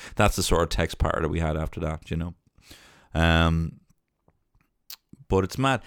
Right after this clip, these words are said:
It's mad how you just don't, you know. I just felt like, I felt, and I felt like, I felt guilty. I felt guilty over it, you know. And it's mad how you just don't say things like that to your friends. Little, poor little fucking Connells. We're all a bunch of little Connells,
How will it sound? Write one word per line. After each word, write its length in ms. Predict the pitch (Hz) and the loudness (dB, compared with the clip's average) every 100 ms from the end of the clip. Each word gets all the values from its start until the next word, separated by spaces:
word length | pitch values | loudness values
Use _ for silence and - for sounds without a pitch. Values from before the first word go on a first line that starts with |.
| - | -6
It's 180 | - - | -4 -2
mad 200 | 190 226 | 0 2
how 60 | 202 | 4
you 120 | 151 | 2
just 180 | 139 - | 0 2
don't, 340 | 135 120 - | 4 2 0
you 100 | 117 | 2
know. 300 | 98 85 82 _ _ _ _ - | 4 2 0 _ _ _ _ -2
I 100 | - | 0
just 180 | 160 - | 0 0
felt 180 | 190 180 | 0 2
like, 140 | 131 | 2
I 160 | - 117 | 4 4
felt, 180 | - 139 | 2 4
and 200 | 117 123 | 2 2
I 20 | |
felt 180 | - 147 | 2 0
like, 300 | 135 - 117 | 0 -2 0
I 40 | |
felt 200 | 147 - | 0 2
guilty. 340 | 123 151 - 76 | 0 0 2 0
I 40 | |
felt 180 | 104 - | 0 0
guilty 300 | 113 - 87 | -2 2 2
over 220 | 80 71 | 2 -4
it, 160 | - 80 | -6 -2
you 60 | |
know. 200 | 92 113 - - - | 0 -2 -8 -16 -4
And 100 | 110 | -2
it's 80 | 123 | 0
mad 120 | 165 | 2
how 40 | |
you 120 | 156 131 | 4 2
just 140 | - | 2
don't 140 | 120 | 0
say 220 | - 113 120 | 4 4 4
things 220 | 117 104 | 2 2
like 100 | 87 | -2
that 140 | 95 | 0
to 80 | 92 | 0
your 60 | 85 | 2
friends. 440 | 101 104 78 - _ _ _ - | 2 0 -2 -12 _ _ _ -2
Little, 160 | 123 | -2
poor 220 | - 135 131 | 4 4 4
little 160 | 101 | 2
fucking 300 | - - 90 | 2 0 -2
Connells. 500 | - - 113 92 76 | -4 -2 0 0 0
We're 80 | 113 | 0
all 100 | 135 | 0
a 40 | |
bunch 160 | 120 113 | -2 -4
of 60 | 110 | -2
little 140 | - | -4
Connells, 880 | - - 113 120 87 80 - - | -4 0 0 2 0 -2 -4 -6